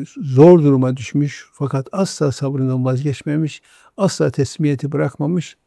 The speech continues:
ve Allahü Teala da onun bütün, e, sıkıntılarını gidermiş ve gidermekte kalmamış, onun bir misli daha şeyini vermiş, ona destek, desteğini vermiş.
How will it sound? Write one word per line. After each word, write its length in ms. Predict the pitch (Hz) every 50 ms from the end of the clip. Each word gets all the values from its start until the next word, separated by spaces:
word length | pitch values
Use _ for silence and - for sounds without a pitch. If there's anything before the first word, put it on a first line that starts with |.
| _ _ _ -
ve 60 | 175
Allahü 300 | 139 135 143 135 135 123
Teala 380 | - 135 135 135 131 127 123
da 80 | 127 143
onun 360 | 135 127 147 160 170 190 226 _ _ _ _ _ _ _ _ _ _ _ _ _ -
bütün, 460 | 147 127 - 196 180 151 127 117 - - - 202 165
e, 180 | 131 123 123 120
sıkıntılarını 680 | - - 139 123 151 131 113 - 143 127 127 127 131
gidermiş 680 | 120 120 139 135 143 135 135 143 160 165 151 - - - _ _ _ _ _ _ _ _ _ _ _ _ _ -
ve 240 | 156 156 156 196 - _ _ _ _ _ _ _ _ _ _ _ _ -
gidermekte 560 | 139 123 160 156 151 151 156 127 - 156 131
kalmamış, 560 | - - 139 139 135 123 127 170 170 - -
onun 280 | 160 151 156 151 139 147
bir 100 | 196 180
misli 380 | 139 127 120 - - 160 135
daha 280 | 131 127 143 160 185 240 _ _ _ _ _ _ _ _ _ _ _ _ _ _ _ _ _ _ _ _ _ _ _ _ _ _
şeyini 480 | _ - - - 151 147 139 143 143 123
vermiş, 340 | 120 113 107 110 104 - -
ona 200 | 147 135 139 143
destek, 460 | 147 127 - - - 139 127 - -
desteğini 540 | 143 131 - - - 151 143 135 135 127 117
vermiş. 460 | 110 110 98 92 113 - - -